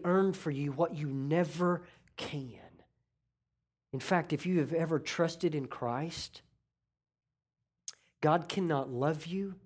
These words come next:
and accept you any more than He does right now, no matter what kind of week you had. Because He cannot love and accept Jesus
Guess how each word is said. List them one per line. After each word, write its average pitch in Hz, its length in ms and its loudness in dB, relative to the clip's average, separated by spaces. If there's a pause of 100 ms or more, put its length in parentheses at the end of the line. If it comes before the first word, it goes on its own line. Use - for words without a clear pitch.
(420)
and 127 120 -6
accept 175 560 -2
you 131 200 -8
any 175 240 0
more 139 280 0
than 120 120 -2
He 135 180 -8
does 120 340 -2
right 143 340 2
now, 147 480 -2 (300)
no 151 80 2
matter 135 260 4
what 160 380 0
kind 131 200 -2
of 113 120 -4
week 117 260 -6
you 113 80 -10
had. 87 540 -16 (1160)
Because 160 280 2
He 156 80 4
cannot 185 520 2
love 151 280 2
and 151 100 2
accept 139 380 -2
Jesus 120 800 -2